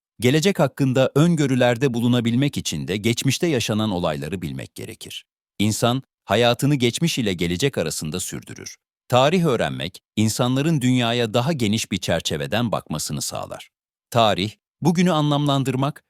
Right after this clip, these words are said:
ve bireylere kimlik kazandırmak açısından çok önemli bir disiplindir. Tarihsel konularla ilgili araştırma yapan bir kişi, olay ve olguları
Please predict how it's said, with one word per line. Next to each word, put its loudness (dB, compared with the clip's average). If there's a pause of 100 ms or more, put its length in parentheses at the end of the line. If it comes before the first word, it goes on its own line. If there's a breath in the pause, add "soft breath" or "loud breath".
ve 0
bireylere 2
kimlik 0
kazandırmak 0
açısından -4
çok -2
önemli 0
bir -4
disiplindir. -12 (520)
Tarihsel 4
konularla 2
ilgili 0
araştırma 0
yapan -2
bir -8
kişi, -6 (320)
olay 4
ve 0
olguları 0